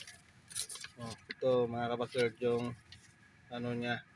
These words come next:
C R. Tapos meron din siyang O R. Ah, open deed of sale na lang tayo, mga kabakyard. So, P M nyo lang ako, mga kabakyard, sa mga gusto. Napakasariwa pa lang sasakyan ko.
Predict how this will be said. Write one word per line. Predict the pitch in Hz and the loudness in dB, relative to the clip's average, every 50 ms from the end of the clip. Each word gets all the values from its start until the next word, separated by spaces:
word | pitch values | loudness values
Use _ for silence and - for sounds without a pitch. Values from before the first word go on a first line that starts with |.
| - - - - | -20 -20 -14 -8
C | - - 127 120 | 2 4 4 4
R. | 110 113 120 113 - - - - - - - - - - - - - - - - - _ - - - _ - - - - - - - - - - - - - - - - | 4 4 2 0 0 -4 -8 -8 -8 -10 -12 -16 -20 -20 -20 -20 -20 -20 -20 -20 -20 _ -20 -20 -20 _ -20 -20 -20 -20 -20 -20 -20 -20 -20 -20 -20 -20 -16 -16 -16 -10
Tapos | - 110 110 - 123 117 - 120 | -8 -8 -6 -4 -4 -6 -2 -2
meron | 117 113 113 113 110 | -2 0 0 -2 -2
din | 107 117 113 | -4 -4 -6
siyang | 113 - 113 113 113 110 110 - - - - - - | -6 -4 -4 -4 -4 -4 -6 -10 -14 -18 -12 -4 0
O | 120 120 117 | 0 2 4
R. | 113 113 101 92 - - - - - - - - - - - - - - - - - - - - - - - - _ - | 2 2 0 -2 -6 -8 -8 -10 -10 -10 -10 -8 2 4 4 4 4 -2 -16 -18 -16 -16 -18 -16 -16 -18 -20 -20 _ -10
Ah, | - 113 113 113 113 120 131 | 0 4 6 6 8 10 10
open | 135 139 - 156 151 143 | 10 12 12 12 12 12
deed | 151 139 147 | 10 10 10
of | 143 135 | 8 8
sale | - - 156 143 143 135 | 10 10 10 10 10 12
na | 139 135 | 10 10
lang | 131 127 127 | 10 8 6
tayo, | 123 135 123 123 127 127 120 | 6 4 6 6 6 4 2
mga | 117 113 113 110 | 0 -2 -2 -2
kabakyard. | 107 107 98 - - 107 104 - - - - - - - - - - - - - - - - - - - - - - - - | -4 -6 -6 -6 -6 -6 -6 -6 -12 -20 -20 -20 -20 -20 -20 -20 -20 -20 -20 -20 -20 -20 -20 -18 -18 -18 -18 -16 -16 -16 -16
So, | - - 113 107 - | -14 -12 -12 -12 -4
P | - 135 135 135 | 0 2 2 4
M | 139 143 | 4 4
nyo | 147 143 | 8 10
lang | 143 143 143 143 | 12 12 12 10
ako, | 139 147 147 143 | 10 8 6 8
mga | 139 139 135 135 | 10 8 8 8
kabakyard, | 131 131 131 - - 143 143 139 135 131 | 8 6 4 2 6 6 6 6 6 4
sa | - 135 127 | 0 -4 -2
mga | 127 127 127 123 113 | 0 0 0 0 0
gusto. | 123 123 - - 135 127 123 120 - _ - - _ - - - - - - - - - - - | -4 -8 -8 0 0 0 0 0 -4 _ -20 -20 _ -20 -20 -20 -20 -20 -20 -20 -20 -20 -10 -8
Napakasariwa | 117 - - 117 113 123 - 127 120 123 127 127 120 120 | -8 -4 -4 -4 -4 -2 0 0 2 2 2 2 2 2
pa | - 127 | 2 2
lang | 123 120 123 | 2 2 0
sasakyan | 120 - 127 - 123 120 - - 123 120 123 | -2 -4 -6 -4 -6 -6 -2 -2 -2 -2 -2
ko. | - 123 117 113 110 | -6 -6 -6 -6 -6